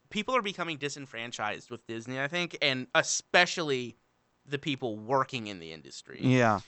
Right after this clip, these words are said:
Speaker 2: From what I remember, he was excited when he signed on to this film when it was with Fox.
Speaker 1: Right. See, that's the thing, is the film was with Fox when he signed on. Then Disney buys out Fox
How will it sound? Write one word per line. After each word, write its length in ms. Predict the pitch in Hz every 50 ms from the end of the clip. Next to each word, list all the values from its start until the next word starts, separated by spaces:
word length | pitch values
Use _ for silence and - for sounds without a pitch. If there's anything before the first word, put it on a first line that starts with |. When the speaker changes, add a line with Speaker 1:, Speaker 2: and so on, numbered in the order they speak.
| - _ _ _ -
Speaker 2:
From 220 | - - 208 202 190
what 120 | 202 208
I 440 | 208 208 214 214 208 202 196 185 - -
remember, 560 | - 175 180 180 175 175 160 156 151 143 - - _ _ _
he 120 | - 185
was 120 | 214 196
excited 600 | 240 214 - - 208 185 175 170 160 156 156 143
when 180 | 131 143 143 139
he 140 | 123 147 139
signed 320 | - - 160 151 156 156
on 120 | 156 156 143
to 80 | 143
this 160 | 131 139 131
film 300 | - - 135 135 135 135
when 140 | 131 131 131
it 40 | 123
was 200 | 120 123 120 -
with 180 | 113 110 101 -
Fox. 480 | - - - 101 - - - - - 160
Speaker 1:
Right. 240 | 190 180 190 196
See, 160 | - - 190 160
that's 220 | 175 202 226 -
the 80 | 269 254
thing, 380 | - 214 185 147 120 113 - -
is 200 | 160 147 131 -
the 100 | 151 143
film 320 | - - 185 208 233 240
was 180 | 247 226 - - _ _ -
with 260 | 165 170 160 - - _ _ _ _ -
Fox 460 | - - 160 - - - - - -
when 140 | 139 147 131
he 120 | 143 135
signed 360 | 123 - 139 123 117 110 110
on. 260 | 120 113 98 64 62 64 _ _ _ _ _ -
Then 240 | 135 160 165 156
Disney 400 | 143 139 160 160 165 170 175 165
buys 320 | 151 143 135 135 135 123 147
out 260 | 143 156 185 180 -
Fox 500 | - - 131 120 120 117 - - - -